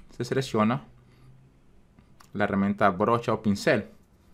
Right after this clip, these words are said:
Pero ¿qué hay? Si ustedes notan, todas las herramientas que tienen una flechita en la esquina inferior derecha, significa que dentro de ella tienen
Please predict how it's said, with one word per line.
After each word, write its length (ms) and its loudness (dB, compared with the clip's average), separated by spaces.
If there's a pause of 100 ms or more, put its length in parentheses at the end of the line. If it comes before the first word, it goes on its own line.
(340)
Pero 220 -2
¿qué 120 0
hay? 180 2 (680)
Si 160 -8
ustedes 300 2
notan, 680 0 (800)
todas 220 2
las 160 0
herramientas 380 0
que 100 0
tienen 300 -2
una 260 0
flechita 720 -2 (480)
en 140 0
la 60 2
esquina 800 -4 (240)
inferior 680 0
derecha, 560 0
significa 760 0 (140)
que 160 4
dentro 680 4
de 240 6
ella 200 2
tienen 300 0